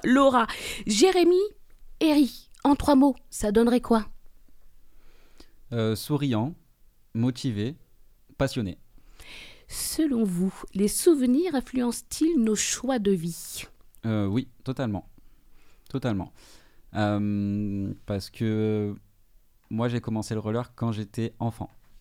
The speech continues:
Speaker 1: Fermez les yeux un instant. Jérémy, on,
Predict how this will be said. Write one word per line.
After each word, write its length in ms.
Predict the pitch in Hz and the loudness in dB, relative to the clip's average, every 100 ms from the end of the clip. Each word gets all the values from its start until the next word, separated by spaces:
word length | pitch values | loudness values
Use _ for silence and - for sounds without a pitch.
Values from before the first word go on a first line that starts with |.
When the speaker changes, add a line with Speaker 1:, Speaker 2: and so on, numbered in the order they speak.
| - - _ _ _ _ - - - - - - - _ - - | -20 -20 _ _ _ _ -20 -20 -20 -20 -20 -20 -20 _ -20 -20
Speaker 1:
Fermez 600 | - 254 247 240 269 294 | 2 4 6 6 8 6
les 540 | 196 175 - 165 160 | 6 4 0 -8 -4
yeux 180 | 165 160 - - - | -4 -4 -2 -2 0
un 200 | 175 170 | -2 -2
instant. 420 | 165 - - 160 - - - - - - - - - - - - - - | -4 -6 -8 -8 -10 -20 -20 -20 -20 -20 -20 -20 -20 -20 -20 -20 -20 -12
Jérémy, 420 | 175 202 208 214 - - - - - - - - - - - | -2 0 2 -2 -8 -20 -20 -20 -20 -20 -20 -20 -20 -20 -10
on, 400 | 247 254 240 220 | -2 0 2 -2